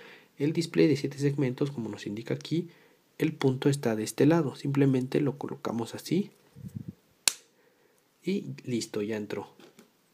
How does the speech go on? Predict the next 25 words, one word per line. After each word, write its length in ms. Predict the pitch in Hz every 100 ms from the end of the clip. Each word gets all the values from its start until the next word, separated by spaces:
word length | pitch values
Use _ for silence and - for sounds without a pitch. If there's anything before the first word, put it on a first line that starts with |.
| _
Siguiente, 460 | - 117 117 120 139
conectamos 520 | 123 101 - 117 120
el 140 | - -
capacitor. 560 | 104 110 - - 139
Recordemos 500 | 139 - 113 127 143
que 120 | 143
tiene 240 | 107 117 113
una 180 | 117 -
polaridad 500 | 104 98 101 113 110
de 80 |
este 200 | 113 -
capacitor. 680 | - - 101 - - 175 170 - - - - - - _ -
Como 260 | 139 123
vemos 320 | 120 131 143 156
aquí, 340 | 160 160 202 - _ _ _ _ _ _ _ _
esta 400 | - 147 143 165
polaridad 580 | - 165 165 170 160 190 - _ _ -
no 160 | - 160
la 120 | 170
indica 420 | 170 156 139 143
el 80 | 131
mismo, 460 | 120 120 131 127 117
el 80 | 123
mismo 240 | 135 135
componente. 640 | 123 120 120 143 143 -